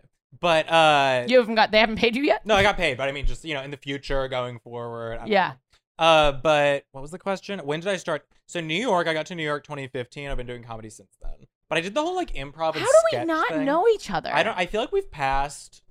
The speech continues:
Speaker 1: you know, you know the ships that pass in the night, like, metaphor?
Speaker 2: Yes.
Speaker 1: We've probably passed as ships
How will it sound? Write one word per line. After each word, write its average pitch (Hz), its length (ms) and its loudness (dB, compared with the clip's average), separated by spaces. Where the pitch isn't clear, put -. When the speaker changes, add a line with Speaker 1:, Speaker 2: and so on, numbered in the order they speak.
Speaker 1:
you 147 100 -8
know, 131 160 -4
you 165 120 -6
know 202 120 -2
the 285 60 -6
ships - 340 -8
that - 160 -8
pass 123 300 -6
in 135 60 -16
the 120 60 -16
night, 110 400 -16
like, 135 240 -10
metaphor? 165 640 -6
Speaker 2:
Yes. 269 180 -6
Speaker 1:
We've 175 180 -4
probably 349 220 0
passed 147 540 0
as 131 220 -8
ships 131 340 -8